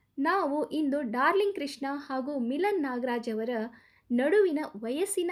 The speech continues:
ಅಂತರ ಹಾಗೂ ಅವರು ಹುಟ್ಟಿದ ವರ್ಷಗಳ ಮಾಹಿತಿಯನ್ನು ತಿಳಿಸುತ್ತೇವೆ. ಸ್ನೇಹಿತರೆ, ಡಾರ್ಲಿಂಗ್ ಕೃಷ್ಣ ಅವರು ಹತ್ತೊಂಬತ್ತು ನೂರ ಎಂಬತ್ತೈದರಲ್ಲಿ ಜೂನ್ ತಿಂಗಳಿನಲ್ಲಿ ಜನಿಸಿದ್ದಾರೆ. ಇನ್ನು ಇವರ ಪತ್ನಿ ಮಿಲನ್ ನಾಗರಾಜ್ ಅವರು ಹತ್ತೊಂಬತ್ತು ನೂರ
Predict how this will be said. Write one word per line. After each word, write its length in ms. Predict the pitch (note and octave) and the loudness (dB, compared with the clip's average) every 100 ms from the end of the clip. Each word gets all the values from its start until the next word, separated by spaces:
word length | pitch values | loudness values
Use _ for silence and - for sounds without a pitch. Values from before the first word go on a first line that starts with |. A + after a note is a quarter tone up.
| - | -4
ಅಂತರ 340 | A#3+ D4 D4+ D4 | -4 -4 -2 -2
ಹಾಗೂ 380 | D4+ C#4+ A#3+ A#3 C4 | -4 -4 -6 -4 -6
ಅವರು 360 | - B3 C4 | -4 -2 -2
ಹುಟ್ಟಿದ 400 | B3+ D#4 - G4+ G4+ | -2 -4 4 4 4
ವರ್ಷಗಳ 520 | B3+ C4 C#4 F#4+ F#4 | 2 0 0 -2 -2
ಮಾಹಿತಿಯನ್ನು 760 | D#4 A3+ B3 D#4+ D#4 C4+ A#3+ D4 | -2 -2 -2 -2 -4 -4 -4 -4
ತಿಳಿಸುತ್ತೇವೆ. 760 | E4+ D4+ C#4+ B3 - A#3 A3+ G#3+ - _ _ _ _ _ _ - | -2 -4 -2 -4 2 4 4 2 -2 _ _ _ _ _ _ -20
ಸ್ನೇಹಿತರೆ, 680 | - G#4+ A4+ F#4 C4 A#3 A3 - _ _ B3 | -4 2 4 4 2 2 2 -2 _ _ -6
ಡಾರ್ಲಿಂಗ್ 500 | C4+ G4 A#4+ B4 A4 | 2 4 6 4 2
ಕೃಷ್ಣ 280 | E4 - D4 | -4 -4 -4
ಅವರು 280 | C4 A3+ C4+ B3+ | 0 0 0 0
ಹತ್ತೊಂಬತ್ತು 560 | B3 C#4 A#4 A4+ - | -4 -4 -2 0 -2
ನೂರ 120 | C#4+ D4 | -4 -2
ಎಂಬತ್ತೈದರಲ್ಲಿ 1000 | C4+ A#3+ C#4+ D4+ B3 C#4 C#4 A3+ A3+ B3+ G#3+ G#3+ | -2 -2 -2 -2 -2 0 2 2 2 2 0 -4
ಜೂನ್ 320 | A#3 E4+ A4+ A4+ | -4 0 2 2
ತಿಂಗಳಿನಲ್ಲಿ 600 | F4 C4 B3 A3+ G#3+ D#4 | 0 2 2 2 0 0
ಜನಿಸಿದ್ದಾರೆ. 800 | F4+ F#4+ D#4+ B3+ G#3 A3+ A3 G#3 F#3+ - _ _ _ _ - | 0 0 -2 -4 -2 0 2 2 0 -8 _ _ _ _ -2
ಇನ್ನು 260 | G4 E4+ D4+ - | 2 4 2 0
ಇವರ 240 | E4 E4 | 0 0
ಪತ್ನಿ 440 | C#4 D#4 D#4 - C4+ | 0 -2 -4 -2 0
ಮಿಲನ್ 380 | B3+ C4+ F#4 G#4 | 2 2 4 4
ನಾಗರಾಜ್ 420 | C#4 A#3 B3+ A#3+ | 2 2 0 2
ಅವರು 300 | A3 A3+ B3+ | 2 2 2
ಹತ್ತೊಂಬತ್ತು 560 | A3+ E4 G#4 B4 G#4+ | 0 -6 -4 -2 0
ನೂರ 100 | C#4 | 0